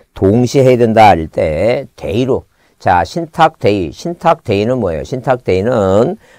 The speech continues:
동시 뭐예요? 동시에 할, 자, 동시 없다라고 보시면 돼요. 신탁 대의는 동시라는 단어가 동시, 동시 하지 않아도 된다 그랬죠? 자, 신탁, 이전 등기를 먼저 하고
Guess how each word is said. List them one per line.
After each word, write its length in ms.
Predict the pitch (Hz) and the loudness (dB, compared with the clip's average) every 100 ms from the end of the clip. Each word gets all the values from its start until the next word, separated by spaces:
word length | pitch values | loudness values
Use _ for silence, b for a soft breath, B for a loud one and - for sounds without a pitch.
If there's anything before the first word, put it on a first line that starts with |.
| b | b
동시 440 | - 104 117 110 139 | 0 2 2 0 0
뭐예요? 300 | 107 80 76 | 2 2 0
동시에 760 | 101 104 101 117 87 104 127 - | 0 -2 0 2 4 4 2 -2
할, 200 | - 107 | -12 -12
자, 320 | - 82 76 | -4 -2 -2
동시 380 | 87 101 104 117 | -2 -4 -2 -4
없다라고 500 | 78 - 98 80 87 | -2 0 0 -2 -6
보시면 320 | 87 98 98 | -10 -10 -10
돼요. 280 | - 62 - | -10 -10 -12
신탁 500 | - 156 147 151 143 | -12 -12 -4 -4 -4
대의는 360 | - 90 131 117 _ _ _ | -6 -4 -4 -6 _ _ _
동시라는 600 | 104 110 120 156 147 123 | -6 -4 -2 -2 -2 -2
단어가 300 | 78 76 73 | -6 -8 -12
동시, 600 | - 92 - 64 95 127 _ _ _ | -8 -8 -8 -8 -6 -8 _ _ _
동시 380 | _ 107 113 110 | _ -6 -6 -4
하지 220 | 120 110 | -4 -2
않아도 260 | 113 76 92 | -4 -4 -6
된다 360 | 101 82 90 82 | -6 -4 -4 -2
그랬죠? 380 | 73 - 160 - _ _ _ _ | -6 -4 -4 -4 _ _ _ _
자, 240 | - 78 76 | -6 -4 -4
신탁, 360 | - 143 147 - _ | -8 -6 -6 -6 _
이전 480 | 95 90 113 127 127 | -8 -6 0 0 0
등기를 240 | 120 120 | -2 -2
먼저 300 | 104 85 85 | -2 -4 -4
하고 600 | 113 123 117 78 104 147 | -4 -2 -4 -2 -2 -4